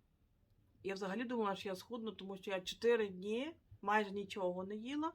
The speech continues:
а потім я так їла йогурт, то таке щось перекушувала, тобто навіть, ну, не їла такого.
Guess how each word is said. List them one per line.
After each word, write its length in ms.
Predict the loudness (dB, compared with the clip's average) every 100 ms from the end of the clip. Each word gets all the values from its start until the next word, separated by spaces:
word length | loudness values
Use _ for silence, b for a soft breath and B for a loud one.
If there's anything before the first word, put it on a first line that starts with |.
| B B B B -4
а 160 | -2 2
потім 440 | 4 4 2 0
я 140 | 0
так 220 | 0 -4 -4
їла 220 | 0 0
йогурт, 680 | 2 2 2 2 -2 -6 -6
то 120 | -14
таке 340 | -10 -6 -6
щось 280 | -6 -12 -10
перекушувала, 840 | -2 -2 -2 -6 -8 -8 -8 -8
тобто 300 | -8 -12 -12
навіть, 360 | -6 -4 -4 -6 -10 -8 -8
ну, 200 | -8 -8
не 160 | -8 -4
їла 300 | -2 0 -2
такого. 420 | -4 -12 -16 -16